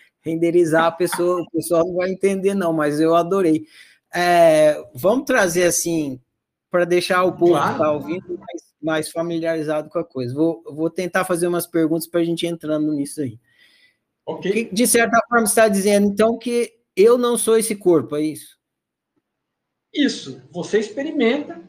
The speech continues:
Speaker 2: esse corpo, né? Não é, de uma certa forma, alguém vai dizer, "Ah, mas isso aí é, é reencarnação, é, é, é, como é que chama? Espiritismo, não sei o quê." Não. Os caras talvez até tenham uma base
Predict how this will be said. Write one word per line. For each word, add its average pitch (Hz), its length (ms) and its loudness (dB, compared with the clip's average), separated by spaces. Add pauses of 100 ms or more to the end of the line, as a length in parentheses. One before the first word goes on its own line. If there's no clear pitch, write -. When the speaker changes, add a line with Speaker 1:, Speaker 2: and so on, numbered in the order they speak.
(200)
Speaker 2:
esse - 260 -12
corpo, 208 460 -2 (580)
né? 240 220 -12 (220)
Não 294 140 2
é, 269 400 0
de 175 140 -10
uma 302 180 -4
certa 233 340 -2
forma, 190 720 -4 (460)
alguém 226 240 -2
vai 226 140 4
dizer, 190 160 -2
"Ah, 254 140 -2
mas 185 200 -6
isso 269 180 -8
aí 247 200 -4
é, 196 580 -6
é 175 120 -8
reencarnação, 220 1000 -6
é, 147 560 -10
é, 147 340 -6 (1040)
é, 175 280 0
como 175 120 -8
é - 40 -6
que - 60 -12
chama? 240 140 0
Espiritismo, 196 720 -4
não 180 60 -4
sei 180 120 -6
o - 40 -10
quê." 170 120 -4
Não. 262 320 -4 (720)
Os 220 140 -8
caras 277 560 0
talvez 202 400 -2
até 226 220 -2
tenham 240 380 0
uma 220 240 -2
base 175 460 -2